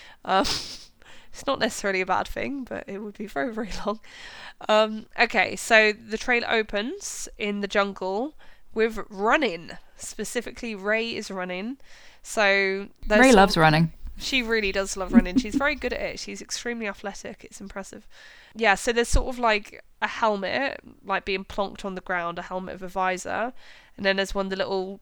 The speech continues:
Speaker 1: training ball thingies that Luke has in the original Star Wars, like, firing bolts at her.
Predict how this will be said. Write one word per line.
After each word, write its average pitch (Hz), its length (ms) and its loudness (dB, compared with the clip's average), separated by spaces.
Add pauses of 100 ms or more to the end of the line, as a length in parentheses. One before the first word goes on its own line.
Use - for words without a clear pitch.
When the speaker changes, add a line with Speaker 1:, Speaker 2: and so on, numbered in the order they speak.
Speaker 1:
training 190 540 -2
ball 185 260 -4
thingies 190 720 -8
that - 280 -4
Luke 190 340 -8
has 180 340 -4
in 180 40 -8
the 180 120 -4
original 180 360 -6
Star 180 300 -2
Wars, 175 380 -4
like, - 260 -6
firing 185 800 -2 (640)
bolts 190 380 0
at - 120 -4
her. 277 300 0